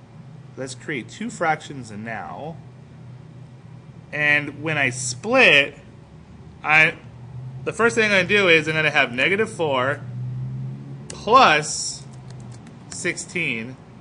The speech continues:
divided by eight. And you know what? That negative four doesn't look very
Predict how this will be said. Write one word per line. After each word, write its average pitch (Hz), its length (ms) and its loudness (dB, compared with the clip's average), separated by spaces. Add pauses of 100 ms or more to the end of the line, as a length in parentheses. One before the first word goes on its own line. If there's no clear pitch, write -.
(120)
divided 117 280 -2
by 165 240 -2
eight. 113 300 -6 (2500)
And 160 640 4 (1500)
you 170 80 -8
know 185 60 -2
what? 180 140 -6
That 180 160 -2
negative 175 340 -2
four 147 320 -6
doesn't 120 340 -12
look 110 160 -16
very 104 260 -14